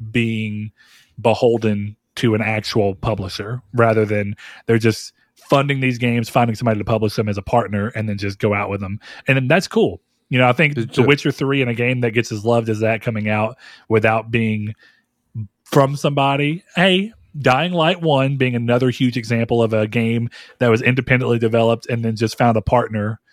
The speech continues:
Speaker 1: for publishing. That's awesome, dude. These games doing this well and being so revered and loved is something that I feel like we're gonna see a little bit less and less as more and more purchases seem to be happening. But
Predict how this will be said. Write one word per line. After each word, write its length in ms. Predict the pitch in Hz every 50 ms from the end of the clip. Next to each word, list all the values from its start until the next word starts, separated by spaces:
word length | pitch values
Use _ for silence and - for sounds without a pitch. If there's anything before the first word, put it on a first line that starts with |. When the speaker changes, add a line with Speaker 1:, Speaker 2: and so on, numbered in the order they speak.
| _ _ _
Speaker 1:
for 120 | - 120 -
publishing. 460 | 151 175 175 156 - - 165 175 165
That's 140 | 180 202 208
awesome, 300 | 190 254 302 - 113 101
dude. 220 | 107 113 127 131
These 180 | 127 151 170 -
games 360 | 180 175 180 160 143 131 123
doing 420 | 110 104 - 131 139 160 170 156
this 180 | 135 143 - -
well 280 | 127 120 117 139 143
and 100 | 127 123
being 400 | 117 127 123 120 117 113 113 113 - - - - - - _
so 240 | - - - 135 139
revered 420 | 131 123 113 117 113 123 131 123
and 100 | 117 107
loved 460 | 107 104 101 104 110 127 143 - - -
is 180 | - 120 113 -
something 280 | - 135 135 151 139 131
that 300 | 123 120 120 120 120 - _ _ _ _ _ _ _ _ _ _ _ _ _ _ -
I 100 | 123 110
feel 220 | - - 180 196
like 160 | 202 196 170
we're 60 | 180 170
gonna 120 | 185 160
see 200 | - - 180 170
a 40 | 156
little 200 | 147 151 156 135
bit 140 | 143 135 120
less 280 | 120 123 139 - -
and 120 | - 123 117
less 320 | 113 113 123 151 - -
as 500 | - 127 117 113 110 110 107 - - - - -
more 240 | 123 120 120 123 120
and 80 | 120
more 160 | 120 120 117 -
purchases 580 | - - 117 120 - 139 - - 147 151 147
seem 240 | - - 151 151 147
to 80 | 147 151
be 100 | 160 160
happening. 460 | 156 175 180 - - 185 190 196 196 - _ _ _ _ _ _ _ _ _ _ _ _ -
But 240 | 123 113 120 -